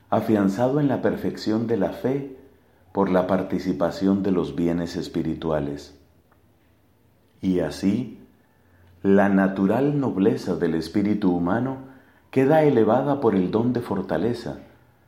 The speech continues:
que nos predispone a buscar con fervor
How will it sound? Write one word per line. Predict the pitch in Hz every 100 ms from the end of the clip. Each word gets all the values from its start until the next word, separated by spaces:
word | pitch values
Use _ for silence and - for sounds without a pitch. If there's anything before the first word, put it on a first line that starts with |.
| _ -
que | 110
nos | 101 95
predispone | 110 95 90 87 - 104 120
a | 110
buscar | 98 92 - 113 120
con | 120 98
fervor | 107 87 85 117 90